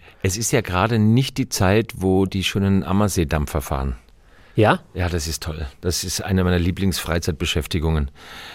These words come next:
Speaker 1: mit, mit dem Raddampfer über den Ammersee zu fahren.
Speaker 2: Mhm.
Speaker 1: Da kommst du von Hersching hier rüber nach Stegen. Es ist ein Traum.
Speaker 2: Ja, die hätte ich dann nehmen können.
Speaker 1: Hättest du nehmen können, musst du nachholen.
Speaker 2: Muss ich vielleicht wirklich mal machen. Ja,
Speaker 1: Musst
Speaker 2: also
Speaker 1: du
Speaker 2: ich glaube, im
Speaker 1: nachholen.
Speaker 2: Sommer ist es schon sehr schön, oder?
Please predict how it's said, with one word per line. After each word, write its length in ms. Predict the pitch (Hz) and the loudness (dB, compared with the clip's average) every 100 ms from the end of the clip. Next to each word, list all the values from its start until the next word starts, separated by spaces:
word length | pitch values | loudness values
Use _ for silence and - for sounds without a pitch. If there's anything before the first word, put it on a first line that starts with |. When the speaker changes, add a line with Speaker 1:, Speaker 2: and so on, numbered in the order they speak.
| - | -8
Speaker 1:
mit, 120 | - 90 | 0 2
mit 240 | 90 95 | 4 2
dem 240 | 87 92 90 | 4 4 4
Raddampfer 580 | 82 95 104 92 - - | 2 0 2 0 0 0
über 140 | 92 | 0
den 80 | 87 | 0
Ammersee 340 | 85 82 73 | -2 -2 -4
zu 120 | - | -6
fahren. 260 | - - 110 | -4 4 4
Speaker 2:
Mhm. 60 | 85 | 4
Speaker 1:
Da 100 | 87 | 2
kommst 260 | 98 87 | 2 0
du 80 | 85 | -2
von 160 | - 82 | 0 2
Hersching 420 | 80 87 - 92 | 2 2 4 4
hier 220 | 85 87 | 4 4
rüber 180 | 95 95 | 4 4
nach 140 | 82 | 0
Stegen. 320 | - 82 87 | 0 0 0
Es 180 | - 80 | -2 -4
ist 200 | 76 - | -6 -8
ein 160 | - 78 | -6 -8
Traum. 260 | - 64 62 - - | -6 -6 -8 -14 -2
Speaker 2:
Ja, 140 | 104 | 0
die 180 | 78 87 | 0 0
hätte 140 | - | 0
ich 60 | 131 | 0
dann 120 | 127 | 0
nehmen 220 | 120 127 | 0 0
können. 220 | 127 92 82 | -2 -4 0
Speaker 1:
Hättest 240 | 90 104 | 2 4
du 40 | 107 | 4
nehmen 120 | 107 | 4
können, 180 | 87 92 | 4 2
musst 200 | 95 117 | 2 2
du 40 | |
nachholen. 460 | 98 95 87 73 65 - - - _ - - - - - | 2 2 0 -2 -4 -10 -20 -20 _ -20 -20 -20 -18 -2
Speaker 2:
Muss 200 | 131 107 | 0 0
ich 100 | 104 | -4
vielleicht 220 | 120 117 | -4 -4
wirklich 200 | - 143 | -4 0
mal 80 | 90 | 2
machen. 220 | 95 101 | 0 2
Ja, 60 | 98 | 2
Speaker 1:
Musst 40 | |
Speaker 2:
also 100 | 95 | 2
Speaker 1:
du 20 | 92 | 2
Speaker 2:
ich 40 | |
glaube, 180 | 90 101 | 2 2
im 60 | 98 | 2
Speaker 1:
nachholen. 60 | |
Speaker 2:
Sommer 260 | 92 92 85 | 4 2 2
ist 60 | 80 | 0
es 120 | - | -4
schon 180 | - 78 | -4 -4
sehr 180 | 76 | -4
schön, 300 | 73 - - - | -8 -12 -14 -8
oder? 240 | 95 95 | -6 -6